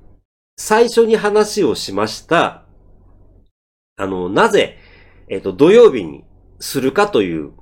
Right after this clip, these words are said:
あの、僕の話です。これ、ごめんなさい。半分言い訳です。あの、僕、今、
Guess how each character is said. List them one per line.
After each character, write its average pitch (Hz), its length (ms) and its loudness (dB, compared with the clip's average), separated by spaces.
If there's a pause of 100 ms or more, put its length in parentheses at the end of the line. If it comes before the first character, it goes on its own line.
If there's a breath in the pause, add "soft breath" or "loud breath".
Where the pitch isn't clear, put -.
(260)
あ 90 100 -14
の、 80 160 -10
僕 160 440 -2
の 269 100 4
話 233 400 0
で 135 100 0
す。 - 160 -14
こ 104 120 -6
れ、 98 280 -4
ご 104 120 -4
め 107 100 4
ん 101 80 -6
な 98 100 -2
さ 87 160 -4
い。 - 160 -12 (600)
半 220 280 0
分 202 320 4
言 160 160 -2
い 160 60 4
訳 143 300 2
で 107 120 0
す。 - 280 -16 (1300 soft breath)
あ 120 120 -2
の、 120 120 0
僕、 240 720 6
今、 160 540 0